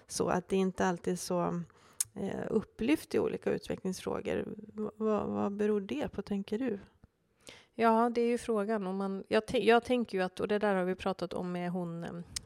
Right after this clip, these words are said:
Speaker 2: <laughs> Els från, eh, Holland som pratade om languaging,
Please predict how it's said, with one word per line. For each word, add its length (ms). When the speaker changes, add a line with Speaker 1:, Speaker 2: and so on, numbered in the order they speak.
Speaker 2:
<laughs> 800
Els 480
från, 440
eh, 260
Holland 540
som 220
pratade 380
om 320
languaging, 1000